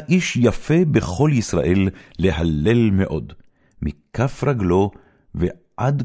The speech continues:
קודקודו, לא היה בו מום. ובגלחו את ראשו, והיה מקץ ימים לימים אשר יגלח, כי כבד עליו וגילחו. ושקל את שיער ראשו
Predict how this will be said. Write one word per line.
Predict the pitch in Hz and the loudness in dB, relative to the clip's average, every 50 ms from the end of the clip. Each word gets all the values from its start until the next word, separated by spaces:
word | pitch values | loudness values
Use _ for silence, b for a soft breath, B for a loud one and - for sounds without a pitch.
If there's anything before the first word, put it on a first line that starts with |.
| - - | -6 -4
קודקודו, | - - 120 110 - - - 208 190 82 71 - - _ _ _ _ _ _ _ _ _ - - | -2 -2 -2 -2 -2 -2 -2 0 0 0 -2 -2 -6 _ _ _ _ _ _ _ _ _ -10 -6
לא | 80 76 69 67 - | -4 -4 -4 -2 0
היה | 76 78 87 95 101 | 0 0 2 2 0
בו | 95 101 117 107 | 2 2 2 2
מום. | 92 80 53 - - - _ _ _ _ _ _ _ _ _ _ _ _ _ _ _ _ _ - | 2 0 -2 -6 -12 -20 _ _ _ _ _ _ _ _ _ _ _ _ _ _ _ _ _ -10
ובגלחו | 80 71 73 - 67 58 53 - - - 90 123 123 95 53 - | -10 -8 -8 -8 -8 -8 -10 -10 -6 -4 -2 -2 -2 -2 -4 -8
את | - - | -10 -10
ראשו, | - - - - - 113 90 76 - _ B B B B B B | -12 -12 -8 -6 -4 -4 -4 -6 -10 _ B B B B B B
והיה | 104 82 85 90 113 127 139 110 78 | -2 0 0 0 0 2 2 0 0
מקץ | 67 80 87 - - - 139 - - - - | 0 -2 -4 -4 -4 -4 -4 -4 -4 -6 -4
ימים | 73 69 80 95 110 107 92 - - - b b b b b | -2 0 2 2 2 2 2 0 -4 -8 b b b b b
לימים | 85 92 104 101 95 87 82 87 101 123 156 190 196 175 | 0 2 2 4 4 4 4 4 4 6 6 6 4 4
אשר | - - 104 - - 120 110 98 | 2 0 -2 0 0 0 2 2
יגלח, | 95 90 92 80 76 71 73 107 - 147 101 78 - - - _ _ _ _ _ _ _ _ _ _ _ - | 2 2 2 0 0 0 0 0 0 0 -2 -4 -8 -14 -20 _ _ _ _ _ _ _ _ _ _ _ -8
כי | - 104 | -6 -6
כבד | 95 - - - 92 78 71 69 90 104 101 85 | -6 -6 -4 -4 -4 -2 -2 -2 -2 -2 -2 -2
עליו | - 65 76 73 76 80 80 78 80 _ _ _ _ - | -6 -6 -6 -6 -4 -6 -6 -8 -10 _ _ _ _ -6
וגילחו. | - 85 82 87 101 110 113 120 117 - - 78 64 - _ _ _ _ _ _ _ _ _ _ _ _ _ - - | -4 -4 -2 -2 -2 -2 -2 -4 -6 -8 -10 -10 -10 -12 _ _ _ _ _ _ _ _ _ _ _ _ _ -18 -14
ושקל | - - - - 71 - - - 92 104 123 139 143 139 - - 82 | -14 -12 -10 -12 -12 -12 -6 -4 -2 0 0 0 0 -2 -2 -4 -6
את | - - | -6 -6
שיער | - - - - - 104 110 95 | -6 -8 -6 -4 -2 0 0 0
ראשו | 76 - - - 113 113 123 123 | -2 -2 -4 -2 0 0 0 0